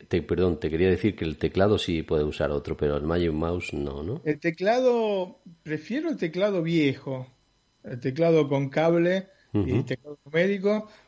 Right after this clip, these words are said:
Speaker 2: porque el teclado nuevo con este,
Speaker 1: Pequeña
Speaker 2: mm,
Speaker 1: inclinación.
Speaker 2: esta, no, no, no, no tanto por la inclinación, sino por, em, la, el recorrido que hace la tecla, que es muy corto, y no me encuentro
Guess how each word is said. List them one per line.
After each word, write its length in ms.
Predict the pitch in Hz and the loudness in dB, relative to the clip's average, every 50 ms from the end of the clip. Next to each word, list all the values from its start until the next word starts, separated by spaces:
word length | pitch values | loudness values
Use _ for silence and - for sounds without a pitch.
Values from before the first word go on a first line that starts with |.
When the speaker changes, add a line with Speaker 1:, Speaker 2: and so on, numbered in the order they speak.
| _ _ | _ _
Speaker 2:
porque 240 | - 143 131 131 143 | -2 -2 0 2 0
el 80 | 139 139 | 0 0
teclado 400 | - 143 143 180 202 208 208 196 | 0 -2 2 2 4 4 4 4
nuevo 460 | 190 190 208 208 202 196 180 170 175 | 2 2 2 4 4 4 2 2 0
con 400 | - 165 156 160 170 165 160 156 | 0 0 2 2 2 0 -2 -2
este, 680 | 156 160 160 - - 160 143 139 135 135 135 131 127 - _ _ _ _ _ _ _ _ _ _ - - - 214 233 - _ _ _ _ - - - | -4 -6 -6 -4 -2 0 0 0 0 0 -2 -4 -6 -10 _ _ _ _ _ _ _ _ _ _ -14 -12 -12 -12 -14 -18 _ _ _ _ -20 -20 -6
Speaker 1:
Pequeña 340 | 180 - 92 92 92 98 98 | 0 2 4 6 6 6 6
Speaker 2:
mm, 60 | 98 | 4
Speaker 1:
inclinación. 480 | 90 - 98 90 92 92 - - - | 2 0 0 2 2 2 4 4 4
Speaker 2:
esta, 220 | - 139 135 131 131 _ _ _ _ _ _ _ _ _ _ _ _ _ _ _ _ - - - - - - - | 4 4 2 2 -2 _ _ _ _ _ _ _ _ _ _ _ _ _ _ _ _ -20 -20 -20 -20 -20 -8 -2
no, 160 | 185 202 240 | 2 4 6
no, 140 | 247 262 262 | 6 6 6
no, 140 | 269 254 - - | 4 2 0 0
no 180 | 240 240 269 | 0 0 0
tanto 240 | 269 - 285 262 208 | 0 0 0 0 2
por 120 | 185 185 165 | 2 2 2
la 60 | 160 | 2
inclinación, 540 | 151 147 151 151 151 139 - 160 143 131 127 | 0 0 -2 -2 -2 -2 -2 -2 -2 -2 -2
sino 420 | - - 160 180 202 214 202 202 - _ _ - | -4 -2 0 2 2 2 0 -2 -10 _ _ -2
por, 460 | - 165 170 175 185 185 190 185 - - - - _ _ _ _ - | 2 4 4 4 4 2 0 -4 -8 -12 -20 -20 _ _ _ _ -6
em, 600 | 156 139 135 135 135 135 139 135 135 139 147 160 | -2 0 0 0 0 0 0 0 -2 -2 -2 0
la, 280 | 147 143 143 143 147 147 | 2 4 4 4 4 2
el 260 | 147 151 156 151 147 | 2 2 0 0 0
recorrido 540 | 156 156 165 165 165 180 202 196 165 143 135 | 0 0 0 0 0 0 2 2 2 2 0
que 80 | 139 139 | -2 -6
hace 180 | 131 - 143 | -8 -8 -8
la 160 | 135 135 131 | -8 -8 -8
tecla, 380 | 131 143 131 123 - 135 131 131 | -8 -8 -8 -8 -8 -8 -8 -6
que 80 | 131 139 | -6 -6
es 60 | 139 | -4
muy 280 | 143 160 170 175 165 | -4 -2 -2 -2 -2
corto, 540 | 165 170 156 139 131 131 127 - 143 139 139 - - - _ _ - | 0 0 2 2 0 -2 -2 -4 -4 -4 -6 -10 -18 -20 _ _ -6
y 100 | 147 135 | -2 -2
no 180 | 143 147 160 165 | 0 0 2 2
me 80 | 170 | 2
encuentro 760 | 165 156 - 170 170 170 165 160 151 143 143 135 135 127 - | 2 2 2 2 2 2 4 2 2 2 2 0 -4 -6 -10